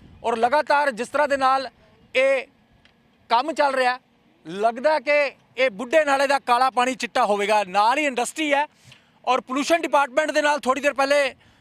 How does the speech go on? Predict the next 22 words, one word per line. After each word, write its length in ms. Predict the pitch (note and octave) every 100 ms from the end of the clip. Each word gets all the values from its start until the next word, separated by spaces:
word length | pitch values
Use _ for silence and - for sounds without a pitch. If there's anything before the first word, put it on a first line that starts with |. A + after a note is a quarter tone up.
| -
ਬਾਬਾ 240 | G#3 A#3
ਜੀ 100 | C#4
ਮੀਟਿੰਗ 280 | B3+ B3 D4+
ਕਰ 140 | C#4+ C4+
ਰਹੇ 100 | B3+
ਸੀ, 160 | D4
ਮੇਰੇ 180 | B3+ B3+
ਨਾਲ 160 | C#4+ C#4+
ਉਹਨਾਂ 140 | C#4+
ਦੀ 100 | C#4+
ਟੀਮ 320 | - C4+ C#4+
ਹੈ। 140 | G#3 - _ - _
ਸਤਨਾਮ 420 | - A#3 B3 C4
ਜੀ, 220 | C#4 D#4+ A3
ਬ-, 420 | - A3+ G#3+ F#3
ਲੱਗਦਾ 440 | F#3+ G#3+ B3+ D#4
ਕਿ 100 | D4
ਇਹ 240 | D4+ D4 D4
ਕਾਲਾ 280 | A3+ A3 B3
ਪਾਣੀ 260 | A3 A#3+ B3+
ਚਿੱਟਾ 280 | A3 C4 A#3
ਹੋਏਗਾ? 300 | A3 G#3+